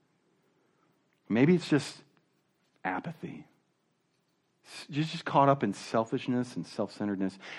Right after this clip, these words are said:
And this is, this, you come to this table and it's just about you and God. Jesus didn't save you for a Jesus and me relationship. You were saved out of isolation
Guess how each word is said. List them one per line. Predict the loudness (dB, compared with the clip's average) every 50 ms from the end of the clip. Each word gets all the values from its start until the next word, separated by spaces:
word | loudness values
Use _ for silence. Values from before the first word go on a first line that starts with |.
| 0 4
And | 8 8
this | 8 8 8 6
is, | 4 4 2 -4 -12 -2 4
this, | 6 6 6 6 2 6
you | 8 8 10
come | 8 8 8 10 10 12 10 10
to | 8 8
this | 8 8 8 10
table | 12 12 12 12 12
and | 10 10 8
it's | 8 6
just | 8 6 6 8 8 4
about | 8 10 10 10 10 8 6 2 -12 -20 _ _ _ _ _ _ _ -4
you | -2 0 2 2
and | 2 4
God. | 6 6 6 6 4 0 -4 -18 _ _ _ _ _ _ _ _ _ _ _ _
Jesus | -4 -4 -2 0 -2 -2 -2
didn't | -2 0 2 2 2
save | 0 0 2 2 4 4 2
you | 0 -2 -4 -4 -4 -6 -12 -18 _ _ _ _ _ _ _ _ _ _ _ _ _ _ _ _ _ _ _
for | _ 0 2 2
a | 2
Jesus | 2 0 0 2 2 0 -2 -2
and | 0 0
me | 2 2 0
relationship. | 0 0 0 -2 -2 -2 -4 -8 -10 -12 -12 -18 -20 -20 -20 -20 -20 _ _ _ _ _ _ _ -20 -20 -20 -20 -20 _ _ _ _ _ _ _ _ _ _ _ _ -4
You | 4 6 6
were | 6 6
saved | 4 0 2 6 6 6 6 6 6
out | 4 4
of | 4 2
isolation | 2 2 2 0 -4 -4 -2 0 0 0 -2 -4 -8 -8 -10